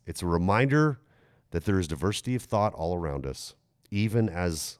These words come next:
like-minded as we, we assume we are, um, as, um, as homogeneous as we, we tend to form our groups, there's still diversity among us.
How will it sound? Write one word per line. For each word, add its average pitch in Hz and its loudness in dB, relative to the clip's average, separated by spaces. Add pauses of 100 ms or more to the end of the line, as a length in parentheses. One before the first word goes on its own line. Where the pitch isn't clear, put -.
(160)
like-minded 87 -2
as 71 -4
we, 71 -8
we 73 -8
assume 95 -6
we 87 -2
are, 71 -4 (640)
um, 62 -10 (220)
as, 71 -8 (480)
um, 60 -14 (1300)
as - -14
homogeneous 92 -2
as 76 -8
we, 69 -8
we 71 -10
tend 85 -8
to 73 -4
form 78 -6
our 73 -6
groups, 67 -8 (180)
there's 90 -6
still 151 -2
diversity 85 -6
among 67 -8
us. - -12